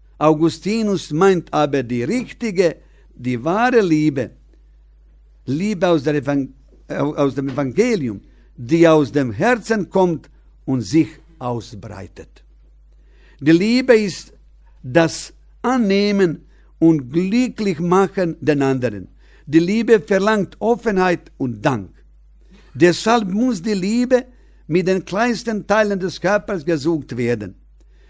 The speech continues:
Sie muss vollkommen und ehrlich sein. Die Frucht der ganzen Sensibilität, der Freude und des Erstens der friedlichen und bereiteten Seele.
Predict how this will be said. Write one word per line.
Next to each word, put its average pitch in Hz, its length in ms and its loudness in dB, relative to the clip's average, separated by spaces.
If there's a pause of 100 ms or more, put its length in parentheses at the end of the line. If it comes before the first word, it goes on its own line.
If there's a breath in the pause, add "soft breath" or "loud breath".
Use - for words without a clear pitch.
(120)
Sie 151 220 0
muss 240 420 0
vollkommen 196 800 -2 (560)
und 165 220 4
ehrlich 175 420 6
sein. 135 400 0 (400)
Die 156 220 4
Frucht 262 580 -4 (480)
der 151 200 4
ganzen 226 460 -2
Sensibilität, 196 1000 -2 (260)
der 156 200 4
Freude 247 600 0 (600)
und 175 200 0
des 160 220 4
Erstens 185 880 -2 (1700)
der 151 280 6
friedlichen 190 920 0 (640)
und 131 120 -4
bereiteten 143 540 0
Seele. 98 420 -8